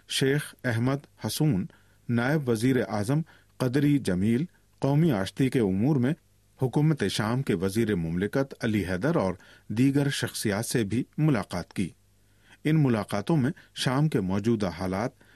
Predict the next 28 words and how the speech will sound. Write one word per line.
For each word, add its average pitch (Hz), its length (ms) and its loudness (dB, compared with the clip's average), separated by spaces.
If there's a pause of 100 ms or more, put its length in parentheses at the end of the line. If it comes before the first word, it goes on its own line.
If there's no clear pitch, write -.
(140)
علاقے 123 360 2
میں 127 160 2
تحریک 113 500 0
مزاحمت 98 580 -2
کے - 80 -2
خلاف 104 380 -2 (420)
امریکہ 120 400 0
اور 170 260 0
صہیونی 120 400 0
حکومت 98 380 -4
کی 107 100 0
سازشوں 104 540 -2 (340)
اور 110 220 0 (100)
ان 139 160 2
سازشوں 104 580 -2
پر - 240 -2
عمل 117 300 -2
درآمد 90 400 -2
کے 117 80 0
لیے 113 240 2 (360)
ان 135 120 2
کے 127 140 0
ساتھ 113 300 -2 (140)
ترکی، 110 360 -2 (160)
قطر، 113 280 -4 (320)
سعودی 123 460 0
عرب 120 260 -2
اور 98 120 -2